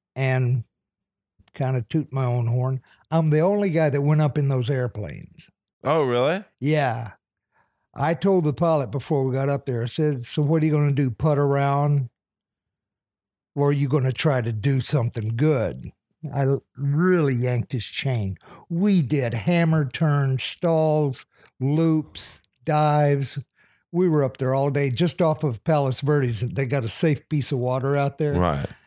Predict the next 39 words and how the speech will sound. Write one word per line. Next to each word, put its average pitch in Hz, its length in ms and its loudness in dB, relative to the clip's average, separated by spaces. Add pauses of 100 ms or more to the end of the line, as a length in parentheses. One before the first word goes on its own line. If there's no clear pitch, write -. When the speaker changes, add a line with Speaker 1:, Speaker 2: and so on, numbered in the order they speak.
(120)
Speaker 1:
Nobody 190 480 2
else, 180 220 0
Myron 151 560 2
wouldn't 131 260 -6
go 123 140 -2
up - 100 -8
in 127 40 -10
the 127 60 -4
plane. 131 340 0
Says, 165 200 0
"No, 180 140 4
I'm 160 180 2
not 147 220 0
dying 120 400 0
today." 110 380 -4 (280)
But 131 140 0
I 147 180 2
had 135 380 0
a 127 100 -4
ball. 107 580 -2
We 151 120 0
flew 160 340 0
out 139 100 2
of 113 80 -4
Burbank 139 520 -4
Airport 147 580 -4
or 107 180 -6
whatever 117 720 -6
that 117 240 -10 (520)
little 143 300 -2
airport 131 440 -4
is 123 220 -4
over 113 200 -8
there. 107 140 -12
Speaker 2:
Yeah, 156 120 0 (100)
yeah. 85 160 -4 (180)
Speaker 1:
That's 127 220 -10
where 147 100 0
those 131 180 -4